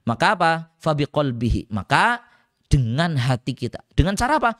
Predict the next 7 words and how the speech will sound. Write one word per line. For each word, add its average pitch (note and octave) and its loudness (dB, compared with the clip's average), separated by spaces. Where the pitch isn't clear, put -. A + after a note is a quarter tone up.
Membenci D4 2
kemungkaran C4 -2
itu, C4 -2
membenci D3+ 2
aurat D3 0
yang D3 -2
terbuka, G3 0